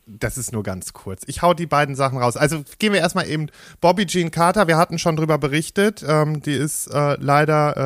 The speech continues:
ähm, tot aufgefunden worden oder, also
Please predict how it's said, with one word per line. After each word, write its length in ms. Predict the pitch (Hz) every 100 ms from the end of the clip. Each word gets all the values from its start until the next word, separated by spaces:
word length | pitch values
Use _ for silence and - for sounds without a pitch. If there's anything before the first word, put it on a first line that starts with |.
| 135
ähm, 140 | 131 131 -
tot 200 | - 143
aufgefunden 560 | 139 156 - 151 165 151
worden 300 | 151 151 151
oder, 400 | 110 120 113 - -
also 280 | - 92 87